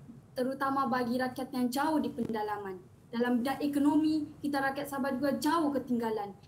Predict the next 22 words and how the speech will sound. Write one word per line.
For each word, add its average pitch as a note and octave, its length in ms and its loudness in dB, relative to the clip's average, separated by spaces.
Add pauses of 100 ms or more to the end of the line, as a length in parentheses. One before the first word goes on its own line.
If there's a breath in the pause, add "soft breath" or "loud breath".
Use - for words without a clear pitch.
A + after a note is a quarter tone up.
(100)
Kita D4 200 -4
hanya D#4 220 4
menjadi D4+ 400 4 (100)
hamba E4 460 2
kepada A#3 320 -4
British A#3 560 -4 (260 loud breath)
dan B3+ 180 0
kekayaan B3+ 360 -2
ekonomi C4+ 420 0
negara C#4+ 460 2
kita B3+ 400 -2 (160)
dikaut C#4+ 640 0
British. A3 480 -8 (180)
Oleh C4 400 0
itu, A#3+ 320 -4 (100)
saya - 200 -6
mengajak A#3+ 420 -2
tuan-tuan D4 680 2
dan A#3+ 240 0
puan-puan C4+ 640 0 (200)
untuk A#3 360 -4
bangkit, D4 480 2